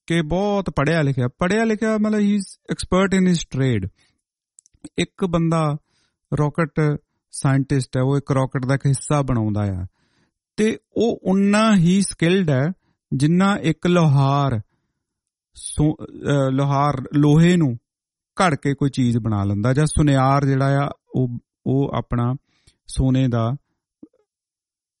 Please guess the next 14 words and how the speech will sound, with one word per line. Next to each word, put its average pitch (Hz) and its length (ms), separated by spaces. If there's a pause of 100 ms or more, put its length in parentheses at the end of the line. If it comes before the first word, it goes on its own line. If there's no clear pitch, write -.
(220)
ਗਹਿਣਾ 160 240
ਬਣਾ 113 240
ਲੈਂਦਾ 90 380
ਹੈ। 95 40 (360)
ਸੋ - 300
ਇੱਕ 233 340
ਸਕਿੱਲ 233 540
ਹੈ 127 180
ਜਿਹੜੀ, 165 420
ਜਿਹਦੀ 170 240
ਤੁਸੀਂ 196 260
ਮਾਸਟਰੀ 147 640
ਕਰਦੇ 101 360
ਹੋ, 92 180